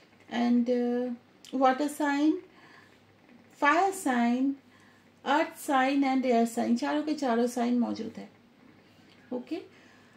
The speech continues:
आपके person ना जहाँ पर भी है बहुत detached mode में है। अगर ये अपनी family के साथ भी है तो family में है ही इतना है,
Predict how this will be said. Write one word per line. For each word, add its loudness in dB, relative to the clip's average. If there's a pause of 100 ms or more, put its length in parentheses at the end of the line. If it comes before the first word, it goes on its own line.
(320)
आपके -2
person 2
ना 6
जहाँ 2
पर -2
भी 2
है -2
बहुत -6 (100)
detached -4
mode 0
में -6
है। -4
अगर -4
ये 0
अपनी 2
family 0
के -4
साथ -4
भी -2
है 0
तो -6
family 0
में 6
है -4
ही -2
इतना -6
है, -4